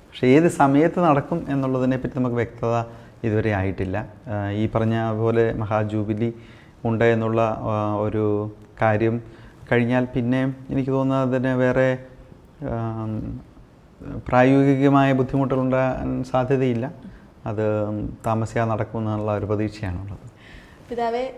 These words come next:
Speaker 2: ആ, ഇപ്പം മാതൃ അതിരൂപതയിലേക്ക് എത്തിയിരിക്കുകയാണ്. പിതാവ് പഠിച്ച എസ് ബി കോളേജ്, പൂർവ്വ കലാലയം, കലാലയത്തിലേക്ക് ഒരു പൂർവ്വ വിദ്യാർത്ഥിയായിട്ട് ചെല്ലുമ്പോൾ ഇന്നൊരു കർദിനാളാണ്, കർദിനാൾ, ആ, സ്വീകരണമാണ് എസ് ബി കോളേജിൽ ഒരുക്കിയിരിക്കുന്നത്.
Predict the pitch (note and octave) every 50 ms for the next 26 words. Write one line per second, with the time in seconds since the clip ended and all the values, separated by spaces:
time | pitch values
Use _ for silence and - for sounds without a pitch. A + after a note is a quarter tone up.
0 | - - G#3+ G#3 G3+ G3+ - - - - G#3+ A3+ A3+ G#3+ G#3+ G#3+ G3 A3+ B3 A3+
1 | G#3+ G#3+ G#3 A3 G#3 G3+ G3+ A#3 A#3 B3 A#3+ A#3+ A3+ A#3 A3 A3 G#3+ G3 A#3 A3+
2 | A#3+ B3 A3+ G#3 G#3 A#3+ B3 - - - - - B3+ A#3 C#4 C#4 C#4+ D4 C#4+ C#4+
3 | B3+ A3+ A3+ - - - B3+ A3+ - - G#3 A3 - G3 A#3+ - A3 G#3+ G#3+ G3
4 | F#3+ F#3 F#3+ F3+ F3 - - - - G#3+ G#3+ G#3 A3 G#3 - - G#3+ G#3+ G#3+ G3+
5 | G#3 G#3+ G#3 G#3+ A3 G#3+ - - - - A#3 A3+ A#3 A#3 A#3+ A#3+ B3 A#3+ B3+ C4
6 | C4 B3+ B3 B3 B3 A3+ A3 A3+ A3+ A#3 A#3 A3+ G#3 E3+ G3+ A3 B3 A#3+ B3+ B3
7 | - D4 C#4 B3+ A#3 A3+ A3+ - A#3+ B3+ B3+ - - - - A3+ G#3+ G#3+ A3+ A#3
8 | A#3 A#3 C4 B3+ A#3+ A3 G#3+ G#3+ G#3+ A#3 A3+ A3 G3+ G3+ - A#3+ A#3 A#3+ B3 C4
9 | B3 A3+ G#3+ A3 A3 A3 A3+ G#3 G3+ G3+ G#3 G#3 G#3+ A3+ A#3 A#3 - - - -
10 | - - G#3 G3+ G3+ G3 G3 G3 G3 G3 A3+ A3+ B3 A#3 C#4+ C#4+ C#4+ D4+ C#4+ C4+
11 | B3 A#3 A#3 A3 - G#3+ A3 - A#3+ A#3 A3+ A#3 A3 G#3+ G#3+ G#3+ A#3 G#3+ G#3 G3
12 | G3+ G#3 G#3+ G#3 G3+ - G#3+ G3+ G#3 G3 G3+ A#3